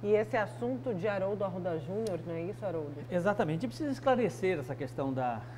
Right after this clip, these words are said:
Speaker 2: da, do retorno às aulas nas unidades estaduais de educação, das escolas estaduais de educação aqui no estado do Mato Grosso, até para que não se tenha dúvida e não se coloque, sobretudo, a sociedade contra os professores, né?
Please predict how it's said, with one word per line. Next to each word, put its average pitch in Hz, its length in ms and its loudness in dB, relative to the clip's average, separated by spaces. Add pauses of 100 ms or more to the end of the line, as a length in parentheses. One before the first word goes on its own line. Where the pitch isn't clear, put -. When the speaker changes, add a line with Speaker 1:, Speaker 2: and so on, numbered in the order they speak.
(160)
Speaker 2:
da, 127 380 -4
do 123 160 -2
retorno 165 480 4
às 120 180 0
aulas 120 460 0 (260)
nas 123 180 -4
unidades 117 520 0 (360)
estaduais 123 540 -2
de 123 80 -2
educação, 120 680 -4 (200)
das 123 140 -4
escolas 117 360 -2
estaduais 117 420 -6
de 113 60 -8
educação 123 460 -6
aqui 120 120 -8
no 127 80 -4
estado 120 200 -6
do 120 60 -4
Mato 117 180 -6
Grosso, 170 240 0
até 190 160 -4
para 196 100 -2
que 196 140 -4
não 185 180 -4
se 185 100 -6
tenha 175 300 -4
dúvida 131 480 0 (460)
e - 40 -4
não 202 120 0
se - 100 -6
coloque, 165 560 2
sobretudo, 127 720 -2 (520)
a 135 80 -4
sociedade 147 520 0
contra 143 500 -2 (100)
os 170 200 0
professores, - 920 -8 (180)
né? 135 220 0